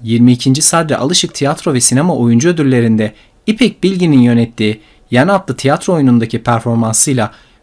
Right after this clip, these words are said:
Üstün Akmen Genç Oyuncu Ödülü'nün sahibi olmuştur. Türkiye-Azerbaycan Kardeşlik Ödülleri'nde ise yılın en iyi drama oyuncusu ödülüne layık görülmüştür.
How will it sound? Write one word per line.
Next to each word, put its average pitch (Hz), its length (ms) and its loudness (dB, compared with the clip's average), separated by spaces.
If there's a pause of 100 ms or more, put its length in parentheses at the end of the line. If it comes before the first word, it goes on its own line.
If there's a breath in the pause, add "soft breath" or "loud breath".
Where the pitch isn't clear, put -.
(140)
Üstün 185 340 -2
Akmen 139 420 0
Genç 143 280 0
Oyuncu 131 240 2
Ödülü'nün 120 360 0
sahibi 127 440 0
olmuştur. 117 560 -2 (760 soft breath)
Türkiye-Azerbaycan 143 1080 0
Kardeşlik 120 540 -2
Ödülleri'nde 135 540 0
ise 110 260 2 (320 soft breath)
yılın 190 400 2
en 139 120 2
iyi 147 200 2
drama 113 260 2
oyuncusu 151 360 0
ödülüne 117 400 0
layık 147 300 0
görülmüştür. 117 680 0